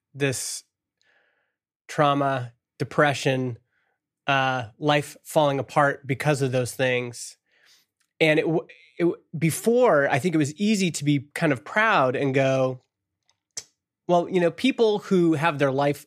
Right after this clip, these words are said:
fall apart, or people who have those kinds of problems, or people who think this way and feel this way, they're just <laughs> wrong, or they're somehow, uh, inferior, or,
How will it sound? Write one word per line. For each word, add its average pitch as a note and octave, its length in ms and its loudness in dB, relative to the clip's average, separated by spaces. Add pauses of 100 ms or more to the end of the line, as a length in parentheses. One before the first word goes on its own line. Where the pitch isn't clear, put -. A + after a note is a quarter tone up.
fall C#3 240 0
apart, C#3 400 2
or C3 100 -2
people G#3+ 300 -4
who D#3+ 100 -2
have B2+ 200 -2
those C#3+ 260 0
kinds C#3+ 240 0
of A#2 120 -10
problems, D3 540 0 (340)
or D3+ 120 -2
people G3 400 0
who C#3+ 320 2 (180)
think G#3+ 360 0
this D#3+ 340 -2
way D3+ 260 2
and C#3 180 -4
feel F3+ 360 0
this C3+ 260 -4
way, B2 440 0 (680)
they're F3 200 2
just E3+ 340 -2
<laughs> D#3 80 4
wrong, F3+ 640 2 (140)
or E3 160 4
they're E3 420 2
somehow, D3+ 840 0 (200)
uh, C3+ 340 2 (360)
inferior, D3+ 760 2
or, B2+ 320 0